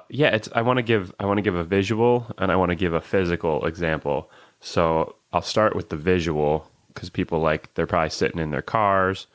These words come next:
or wherever, I don't know, maybe running. So the visual is just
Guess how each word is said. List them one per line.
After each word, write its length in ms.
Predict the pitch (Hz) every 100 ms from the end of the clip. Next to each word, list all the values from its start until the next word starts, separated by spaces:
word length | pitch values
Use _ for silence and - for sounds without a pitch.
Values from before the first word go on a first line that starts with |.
| - - - - _ _
or 140 | - 85
wherever, 560 | 90 90 90 78 80 - - -
I 80 |
don't 100 | 90
know, 280 | 80 76 80 - _
maybe 220 | 80 82
running. 360 | 80 82 85 90 - - - _
So 640 | - 120 107 98 92 - -
the 120 | 98
visual 420 | 98 151 139 104
is 100 | 98
just 360 | 98 95 - -